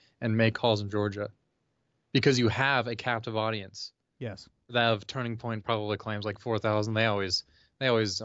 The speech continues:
Speaker 1: artificially inflate their numbers, but you have this captive audience of people who are politically, you know, inclined to be there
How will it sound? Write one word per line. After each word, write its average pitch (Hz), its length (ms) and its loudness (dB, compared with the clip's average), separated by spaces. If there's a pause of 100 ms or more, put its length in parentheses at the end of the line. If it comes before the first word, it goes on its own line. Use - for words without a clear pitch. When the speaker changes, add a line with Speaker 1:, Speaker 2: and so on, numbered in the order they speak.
Speaker 1:
artificially 107 680 -2
inflate 101 280 -2
their 101 140 -8
numbers, 110 500 0 (320)
but 131 100 4
you 120 120 6
have 113 260 4
this 110 160 -2
captive 107 320 0
audience 104 640 -4 (340)
of 117 140 -4
people 120 260 0
who 110 120 2
are 107 120 4
politically, 107 880 0 (280)
you 117 120 0
know, 98 380 -2
inclined 104 680 0
to - 120 -4
be 104 300 2
there 92 360 -4